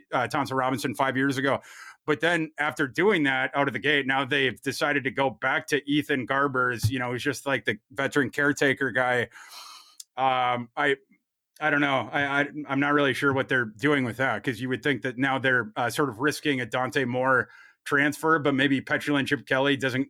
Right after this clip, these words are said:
really care about that. I'm, I'm not really sure what's going on with that, but probably,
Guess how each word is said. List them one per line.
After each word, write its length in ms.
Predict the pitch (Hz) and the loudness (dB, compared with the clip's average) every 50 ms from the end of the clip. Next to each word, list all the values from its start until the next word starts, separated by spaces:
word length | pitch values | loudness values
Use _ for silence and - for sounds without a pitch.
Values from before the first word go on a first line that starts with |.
| _ - | _ -2
really 240 | 131 143 139 127 113 | 2 2 2 2 2
care 160 | - 139 131 | 2 0 0
about 220 | 135 135 135 - - | 2 2 0 0 0
that. 220 | 127 131 131 131 | 0 0 2 2
I'm, 240 | 127 127 127 127 - - | 2 2 0 -2 -2 0
I'm 100 | 143 147 | 0 0
not 140 | 151 147 | 2 2
really 220 | 143 143 139 139 123 | 4 4 4 4 2
sure 180 | - 143 139 | 2 0 -2
what's 160 | 135 127 - - | -2 -2 -2 0
going 180 | 147 143 135 | 0 2 2
on 140 | 131 131 127 | 2 0 -2
with 120 | 117 - | -2 -2
that, 240 | - 151 139 135 - - | 0 0 0 0 0 0
but 220 | 170 165 156 - - - - - - - - _ _ _ | 0 0 0 -2 -6 -20 -20 -20 -20 -20 -20 _ _ _
probably, 580 | - 185 208 254 277 240 180 175 147 139 139 | 0 2 2 4 4 4 4 4 4 4 2